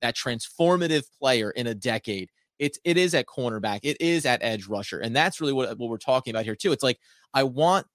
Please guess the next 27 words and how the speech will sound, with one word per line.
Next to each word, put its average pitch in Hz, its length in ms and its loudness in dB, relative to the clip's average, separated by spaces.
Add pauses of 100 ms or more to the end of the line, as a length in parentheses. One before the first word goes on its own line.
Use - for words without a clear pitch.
(140)
the 196 80 -2
player 143 680 0
that 113 160 -2
helps 143 400 -4
change 156 640 -4
this 160 180 -2
franchise 120 880 -2 (220)
on 117 220 0
that 127 260 4
side 120 280 2
of 110 60 -6
the 110 80 -2
ball 104 260 0
and 180 180 2
on 185 100 4
offense 180 400 0
as 147 140 -4
well, 113 200 2
right? 120 160 2
So - 120 -6
when 120 100 -6
you're 120 80 -8
talking 170 320 -2
about 147 220 -2
those 139 220 0
two - 220 -8
elements, 147 460 -2